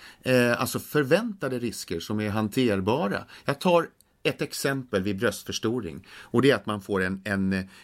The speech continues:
en kapselförhårdning. Alltså du får en, en grov kapsel som lägger sig runt det här implantatet. Förr i tiden, f-, f-, säger jag då, på åttio-nittiotal, så var det här ganska vanligt. Det varierade naturligtvis med vem som gjorde det och hur man gör.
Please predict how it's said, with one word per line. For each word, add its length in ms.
en 220
kapselförhårdning. 1300
Alltså 200
du 120
får 180
en, 140
en 160
grov 320
kapsel 540
som 460
lägger 320
sig 220
runt 380
det 80
här 100
implantatet. 880
Förr 340
i 60
tiden, 440
f-, 100
f-, 60
säger 180
jag 120
då, 140
på 140
åttio-nittiotal, 1000
så 160
var 120
det 60
här 140
ganska 580
vanligt. 580
Det 60
varierade 760
naturligtvis 520
med 320
vem 260
som 160
gjorde 300
det 60
och 100
hur 160
man 140
gör. 180